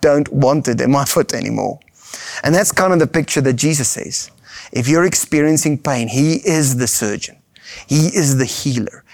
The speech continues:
It's gonna be painful. He's gonna have to work on you. He's gonna have to sort out and cut out all the damage and all the danger in that space. But you need to trust and allow him to do this. That's the only way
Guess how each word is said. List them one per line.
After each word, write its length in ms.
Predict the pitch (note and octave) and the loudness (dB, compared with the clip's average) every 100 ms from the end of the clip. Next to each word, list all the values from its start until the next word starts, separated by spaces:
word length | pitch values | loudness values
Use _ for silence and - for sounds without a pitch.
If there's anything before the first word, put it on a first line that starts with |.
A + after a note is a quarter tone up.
| - | -2
It's 220 | G#3 A3 - | 0 2 0
gonna 280 | F#3+ F3+ | 0 2
be 160 | D#3 D3+ | 2 0
painful. 800 | - - D3 C#3+ C#3 - - - - - - | -2 -6 -2 0 0 -4 -8 -12 -16 -12 -2
He's 160 | F3 | 0
gonna 220 | - F3+ D3+ | 2 2 4
have 260 | E3 - | 0 0
to 100 | - | 0
work 380 | D#3 C#3+ D#3 D#3 | 4 4 4 2
on 80 | C#3 | 2
you. 140 | A#2+ | 4
He's 120 | E3 D#3+ | 2 2
gonna 220 | E3 D3 | 2 2
have 200 | D#3+ - | 0 0
to 80 | C#3+ | -2
sort 320 | - E3+ D#3+ | 0 2 4
out 180 | D#3 D3 | 4 2
and 180 | C3+ - | -2 0
cut 240 | D#3+ - | -2 0
out 200 | D#3+ D3+ | 0 0
all 280 | - F3+ F3 | 2 4 4
the 100 | D3+ | 2
damage 440 | C#3 D3+ D3+ D#3 C#3 | 4 4 4 2 2
and 100 | D#3 | 2
all 160 | D3+ | 4
the 100 | D3 | 2
danger 420 | C3+ C#3+ D#3+ D3 | 4 4 4 2
in 100 | C#3+ | 2
that 140 | C3+ C3 | 2 2
space. 600 | - D#3+ D3+ - - - | 2 2 2 -2 -10 -4
But 100 | D#3+ | 0
you 240 | D3 C#3+ F#3 | 2 4 4
need 240 | F#3+ F#3 | 4 2
to 100 | - | -2
trust 520 | - - A3 C#3+ - - | -4 -6 -6 -4 -6 -6
and 180 | C3+ B2 | -6 -4
allow 420 | B2 A#2+ A#2 C3 | -4 -2 -4 -6
him 360 | B2 - G#2 G#2+ _ - - - _ _ _ - | -8 -8 -8 -8 _ -20 -20 -20 _ _ _ -8
to 80 | A2 | -2
do 220 | B2+ D3 | 2 2
this. 420 | G#2 - - - _ _ _ - | 0 -6 -6 -10 _ _ _ -6
That's 220 | C#3+ - | -2 0
the 180 | D#3 - - | -2 -4 -4
only 340 | D3+ D#3 D#3+ D#3 | 0 4 6 6
way 540 | D3 D#3+ F#2+ F#2 C3+ | 4 2 -2 -6 -10